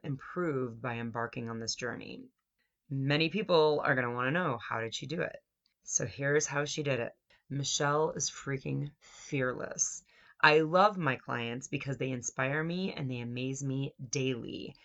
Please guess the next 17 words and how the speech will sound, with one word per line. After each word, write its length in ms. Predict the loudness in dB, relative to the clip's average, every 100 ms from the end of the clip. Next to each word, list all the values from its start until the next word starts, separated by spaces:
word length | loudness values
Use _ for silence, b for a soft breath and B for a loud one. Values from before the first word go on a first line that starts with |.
| B B B
And 160 | 0
Michelle 540 | 0 0 2 4 2 -2
has 140 | -8 -4
definitely 540 | -2 -2 -4 -2 0
represented 580 | -2 -2 -4 -4 -6 -8 -6
all 200 | -6 -6
of 120 | -6
those 200 | -8 -8
things. 440 | -12 -14 -14 -14 B B B
She 300 | 4 4 4
has 160 | 0 2
been 240 | 2 0 -6 -4
fearlessly 680 | 2 4 4 0 -2 -4 -6
honest 480 | -6 -4 -4 -6 -4
with 140 | -6 -4
herself 600 | -4 -2 -4 -4 -6 -10 _ b b b _
in 580 | 0 2 0 -2 -4 -6